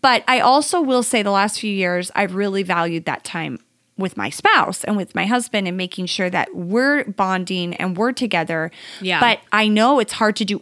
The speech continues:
Speaker 1: all of those things and get to bed at a decent time so you're ready to go the next day.
Speaker 2: And, like, what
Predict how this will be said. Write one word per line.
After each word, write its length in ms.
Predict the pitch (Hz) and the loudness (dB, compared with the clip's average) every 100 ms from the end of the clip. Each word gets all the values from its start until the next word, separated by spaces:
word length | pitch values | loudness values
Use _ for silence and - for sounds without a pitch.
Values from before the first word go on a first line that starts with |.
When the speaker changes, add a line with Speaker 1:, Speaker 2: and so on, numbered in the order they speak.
| _ | _
Speaker 1:
all 220 | 190 226 | 0 2
of 100 | 320 | 4
those 200 | 285 220 | 2 0
things 480 | - 175 180 196 - - | -2 -4 -4 -4 -4 0
and 200 | 240 339 | 2 4
get 140 | 403 | 0
to 100 | - | 0
bed 200 | 202 180 | 2 2
at 100 | 175 | 2
a 80 | 180 | 0
decent 400 | 180 170 - 175 | 0 -4 -4 -6
time 300 | - 175 175 | -4 -4 -2
so 120 | - | -2
you're 120 | 185 | -2
ready 260 | 170 170 180 | -2 -2 -2
to 80 | 170 | -2
go 160 | 175 | -2
the 80 | 160 | 0
next 300 | 147 - - | -2 -4 -4
day. 100 | - | -2
Speaker 2:
And, 160 | 330 349 | 0 0
like, 160 | 370 | -2
what 300 | - 269 359 | -4 -2 -4